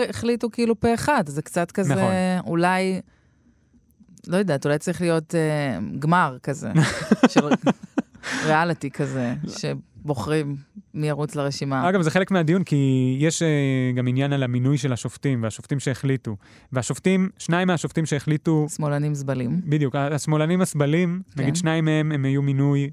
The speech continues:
Speaker 2: בתקופת שרת המשפטים לבני, השמאלנית.
Speaker 1: מהמם.
Speaker 2: ושניים שהחליטו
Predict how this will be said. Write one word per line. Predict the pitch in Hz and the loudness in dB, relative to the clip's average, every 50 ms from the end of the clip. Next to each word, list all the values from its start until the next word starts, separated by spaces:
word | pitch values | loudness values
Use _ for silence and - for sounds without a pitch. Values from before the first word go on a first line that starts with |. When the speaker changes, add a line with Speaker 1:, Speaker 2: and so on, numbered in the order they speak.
| - - | -8 -10
Speaker 2:
בתקופת | - 131 - - 131 - 147 139 - | -12 -12 -10 -10 -8 -4 -4 -4 -4
שרת | - 147 131 131 - | -4 -4 -4 -4 -4
המשפטים | 135 120 - - 127 - 135 135 | -6 -8 -8 -8 -4 0 2 4
לבני, | 151 156 156 139 127 120 117 | 4 4 4 2 0 -2 -4
השמאלנית. | 110 - - 131 127 127 127 127 120 110 - _ - | -6 -4 -2 -2 0 0 2 0 0 -2 -4 _ -4
Speaker 1:
מהמם. | 185 156 143 156 151 165 196 220 | -2 0 0 0 -2 -2 -2 -4
Speaker 2:
ושניים | 139 - - 175 185 196 | -4 -2 0 0 0 0
שהחליטו | 170 - 165 143 - 170 170 - - 185 180 175 175 | 0 -2 -2 0 2 0 0 2 2 2 2 2 0